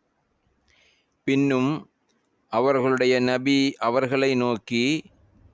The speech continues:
"அவருடைய அரசுரிமைக்கு அறிகுறியாவது,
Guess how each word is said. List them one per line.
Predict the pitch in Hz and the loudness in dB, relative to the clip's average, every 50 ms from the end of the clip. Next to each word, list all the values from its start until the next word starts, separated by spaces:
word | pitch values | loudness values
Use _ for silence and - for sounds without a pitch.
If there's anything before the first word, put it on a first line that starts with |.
| _ _ _ _ _ _ _ _ | _ _ _ _ _ _ _ _
"அவருடைய | - 120 135 147 147 139 143 139 139 139 139 131 | -2 0 2 2 2 2 2 2 2 2 2 2
அரசுரிமைக்கு | 127 131 143 175 - - 165 151 143 147 147 147 139 113 - - 151 139 139 135 127 117 - - _ _ _ _ _ _ _ _ _ _ _ _ | 2 2 0 -2 -2 -2 0 0 2 2 0 0 -2 -4 -4 -4 -2 -2 0 -2 -2 -4 -8 -14 _ _ _ _ _ _ _ _ _ _ _ _
அறிகுறியாவது, | - 104 123 135 160 151 147 160 156 151 143 139 131 131 123 117 120 110 113 117 123 139 151 | -4 -2 0 0 0 0 0 0 0 2 2 2 4 4 2 2 0 0 2 0 0 0 -2